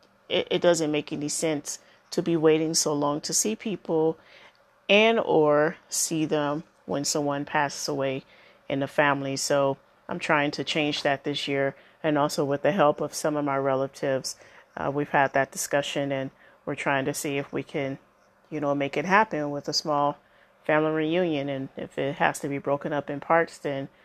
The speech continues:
by all means, that's the direction we're willing to take. But with this podcast and may-, maybe several more into the near future, I want to continue sharing, um, more transparent,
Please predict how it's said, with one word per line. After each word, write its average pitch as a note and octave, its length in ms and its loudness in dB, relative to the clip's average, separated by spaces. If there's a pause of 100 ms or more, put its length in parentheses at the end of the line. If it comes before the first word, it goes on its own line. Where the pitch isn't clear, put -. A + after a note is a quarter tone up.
(180)
by D3+ 180 8
all D#3 180 6
means, D#3+ 340 -2
that's D#3 200 -4
the D3+ 120 -12
direction D3 560 -4
we're D3 100 -2
willing C#3 320 -2
to - 120 -12
take. D3 420 -2 (1300)
But E3+ 120 6
with G3+ 180 4
this A3+ 180 4
podcast F3+ 880 6 (180)
and D#3+ 400 0
may-, D3+ 280 -4
maybe D3+ 280 -4
several D#3 440 0
more D3+ 360 4 (360)
into D#3 280 0
the D3+ 120 0
near C#3+ 200 -4
future, D3+ 640 0 (420)
I E3 300 8
want E3 440 2
to E3 400 -2
continue E3 500 -2
sharing, E3 640 2 (460)
um, D3+ 480 6 (320)
more E3+ 260 8
transparent, E3 920 2